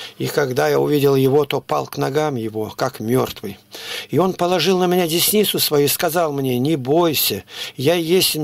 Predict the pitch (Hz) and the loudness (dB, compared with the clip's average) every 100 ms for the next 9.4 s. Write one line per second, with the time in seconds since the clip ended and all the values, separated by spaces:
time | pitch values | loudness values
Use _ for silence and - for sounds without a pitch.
0 | 135 - 180 190 185 180 - 160 - 151 | -4 0 2 2 2 0 0 -2 -2 0
1 | 151 120 117 101 - _ _ - - - | 2 2 -2 -6 -12 _ _ -20 -18 -14
2 | - - 175 185 143 185 147 170 185 135 | -14 -4 0 2 4 2 2 4 4 2
3 | 98 - - - 139 151 185 185 156 165 | -2 -14 -18 -10 -2 2 4 2 2 4
4 | 196 170 - - - - - - 139 - | 4 2 -2 -12 -12 -14 -10 -4 0 2
5 | 196 135 - 202 156 113 131 127 156 220 | 2 2 2 2 2 0 -2 0 0 0
6 | - 175 185 151 147 127 - 120 117 120 | 0 -2 -2 2 2 2 -4 -4 -2 0
7 | 123 101 _ - - - 127 143 147 147 | -2 -4 _ -18 -18 -8 0 2 4 2
8 | 135 135 127 - 131 123 123 113 - 110 | 2 0 0 0 0 -2 -2 -4 -4 -2
9 | 120 110 - 101 | -4 -4 -8 -14